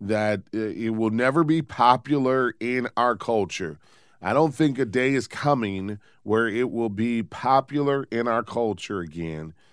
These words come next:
to walk in forgiveness. So that means we're gonna need resources to do this outside of cultural encouragement.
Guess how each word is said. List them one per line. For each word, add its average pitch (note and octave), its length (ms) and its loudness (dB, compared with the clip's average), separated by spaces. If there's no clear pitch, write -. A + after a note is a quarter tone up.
to C3+ 320 2
walk A2 600 2
in G#2+ 240 -4
forgiveness. E2 800 -8
So - 140 -4
that A2 140 2
means A#2 240 -4
we're G#2+ 80 -4
gonna G#2 180 -2
need F#2 480 -4
resources F#2 960 -4
to F#2+ 100 -10
do F2+ 220 -6
this C2 340 -16
outside A#2+ 500 4
of G#2 120 -2
cultural A2 500 0
encouragement. F2 720 -6